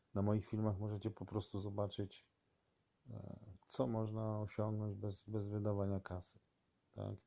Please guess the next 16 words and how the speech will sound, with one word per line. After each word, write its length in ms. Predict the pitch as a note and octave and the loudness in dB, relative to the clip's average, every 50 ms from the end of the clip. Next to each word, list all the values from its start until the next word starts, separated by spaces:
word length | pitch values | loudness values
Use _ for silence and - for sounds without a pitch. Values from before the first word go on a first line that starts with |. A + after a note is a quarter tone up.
| - | -8
Nie 140 | G#2+ G#2+ G#2 | -6 -4 -4
wydałem 720 | G2 G#2 G2 G#2 G2+ G#2 G#2 G2+ G2+ G2 G2 G2 G2 G2 F#2+ G2 G2 | -4 -2 0 2 2 2 2 2 0 0 -2 -2 -4 -4 -6 -8 -6
ani 240 | G2+ G#2 G#2 G2+ | -4 -2 -2 -4
złotówki 520 | F#2+ F#2+ F#2+ F#2 - G#2 G#2+ - - - G#2 | -4 -6 -8 -6 -4 -6 -6 -6 -8 -8 -6
na 100 | G#2+ G2+ | -6 -6
tą 180 | - G2+ G#2 | -4 -4 -4
grę. 260 | G2+ G#2+ A2 A2+ A#2+ A2 - _ _ _ _ _ _ _ _ _ _ _ _ _ _ _ _ _ _ _ _ _ _ _ _ - _ _ _ _ _ _ _ _ _ _ _ _ _ _ _ _ _ _ _ _ _ _ _ _ _ _ _ _ _ _ _ _ _ _ _ _ _ _ _ _ _ - | -2 0 2 2 0 0 -6 _ _ _ _ _ _ _ _ _ _ _ _ _ _ _ _ _ _ _ _ _ _ _ _ -20 _ _ _ _ _ _ _ _ _ _ _ _ _ _ _ _ _ _ _ _ _ _ _ _ _ _ _ _ _ _ _ _ _ _ _ _ _ _ _ _ _ -10
No, 160 | C3+ B2+ B2+ | -4 0 2
wiecie, 300 | B2 A#2 A2 - - G2+ | 4 4 4 4 2 0
nie, 200 | G2+ A2 A2 A2+ | 2 2 2 2
nie 200 | A2+ A2+ A2+ A2+ | 2 2 2 2
mogę 320 | A2+ A2+ A2+ G#2+ G#2+ G#2+ F#2+ | 2 2 2 2 2 0 0
się 140 | - G2 | 2 0
równać 360 | F#2+ F#2+ F#2 G2 G2 G2 F#2 F#2 | 0 0 0 0 -2 -2 -2 0
z 40 | |
najlepszymi 760 | G2+ G2+ F#2+ F#2 G2 G2 - - C3+ A#2+ G#2+ G2 F#2+ F#2+ G#2 | 2 2 2 2 2 -2 0 2 4 4 6 6 4 2 0